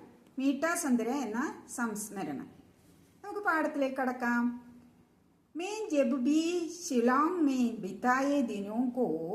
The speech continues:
याद करता हूँ तो मुझे बूढ़ी कांग याद आती है." എപ്പോഴൊക്കെ ഞാൻ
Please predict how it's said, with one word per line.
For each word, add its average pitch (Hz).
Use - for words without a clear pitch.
याद 320
करता 226
हूँ 214
तो 214
मुझे 226
बूढ़ी 277
कांग 285
याद 247
आती 180
है." 143
എപ്പോഴൊക്കെ 359
ഞാൻ 339